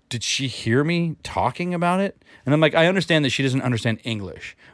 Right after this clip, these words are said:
but I feel like the, a communication can happen between, uh, uh, entities, and, and that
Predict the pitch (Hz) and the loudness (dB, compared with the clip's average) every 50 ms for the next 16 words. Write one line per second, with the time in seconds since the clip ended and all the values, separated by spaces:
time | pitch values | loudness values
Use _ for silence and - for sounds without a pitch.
0 | _ - 113 117 - - 117 127 139 147 - - - 143 139 131 127 123 120 113 | _ 0 0 0 2 2 4 4 4 2 2 0 2 4 4 6 6 4 2 2
1 | - 123 120 - - 110 - - 127 123 117 110 - - - 123 131 131 - - | 2 0 -2 -2 -2 -6 -2 -2 0 0 0 0 -2 -2 0 0 0 0 0 -2
2 | 120 101 - 107 95 85 92 98 92 92 - 92 92 92 82 - _ _ _ _ | -4 -4 -4 -4 -4 -2 -2 -2 -2 -2 -4 -4 -6 -6 -8 -10 _ _ _ _
3 | _ _ _ _ _ - 107 107 - - - 113 110 104 98 107 104 101 - - | _ _ _ _ _ -10 -8 -8 -6 -4 -2 -2 0 0 -2 -2 -4 -4 -6 -8
4 | _ _ _ _ _ - 104 101 95 - - - - - - - 85 - - _ | _ _ _ _ _ -4 -4 -4 -4 -4 -8 -16 -20 -18 -18 -18 -20 -20 -12 _
5 | - 123 117 107 - 104 - - 110 107 113 117 113 - 110 101 104 110 101 101 | -2 -2 0 0 -2 -4 -4 -2 -2 -2 -2 -2 -2 -2 -2 -2 -2 -2 -2 -2
6 | 101 98 98 101 104 - | -2 -2 -2 -4 -4 -8